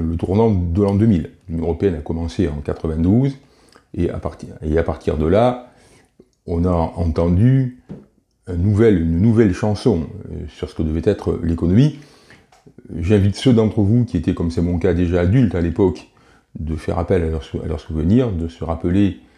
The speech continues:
des nouveaux concepts qui sont apparus, et, et, et tout est clair.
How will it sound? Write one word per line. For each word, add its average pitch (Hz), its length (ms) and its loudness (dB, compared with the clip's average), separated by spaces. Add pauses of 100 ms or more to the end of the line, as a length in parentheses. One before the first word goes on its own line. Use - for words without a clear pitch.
(300)
des 82 140 -4
nouveaux 92 200 4
concepts 120 440 2
qui 85 80 -8
sont 82 220 -6
apparus, 95 520 -2 (100)
et, - 420 -2
et, - 240 -6
et 80 40 -4
tout 131 260 -2
est 113 40 0
clair. 80 300 -4